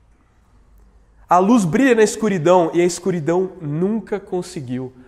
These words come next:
apagá-la. Qual foi a primeira coisa que Deus criou? A luz. E a partir da luz, todas as coisas foram criadas,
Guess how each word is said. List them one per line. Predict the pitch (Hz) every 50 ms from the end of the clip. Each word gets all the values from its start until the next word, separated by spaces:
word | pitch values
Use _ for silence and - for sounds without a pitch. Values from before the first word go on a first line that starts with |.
| - _ -
apagá-la. | 135 135 - 131 113 107 107 98 95 98 110 _ _ _ _ _ _ _ _ _ _ _ _ _ _ _ _ _ _ _ _ _ _ _ _ _ _ _ _ _ _ _ _ _ _ _ _ _ _ _
Qual | - 165 180
foi | 180 - 226
a | 208
primeira | 185 214 196 196 190 190
coisa | 190 185 165 165 165 165
que | 160
Deus | 139 143 139 -
criou? | - - 135 120 104 101 104 - _ _ _ _ _ _ _ _ _ _ _ _ _ _ _ _ _ -
A | 120
luz. | 107 104 113 120 117 110 - - - _ _ _ _ _ _ _ _ _ _ _ _ _ -
E | -
a | -
partir | - 120 113 - - 143 143
da | 156 165
luz, | 156 156 156 160 156 - - - _ _ _ _ _ _
todas | _ - 120 123 117 117
as | 120 113
coisas | - - 120 117 120 -
foram | - - 123 120 113
criadas, | - 120 117 113 113 110 104 104 107 - -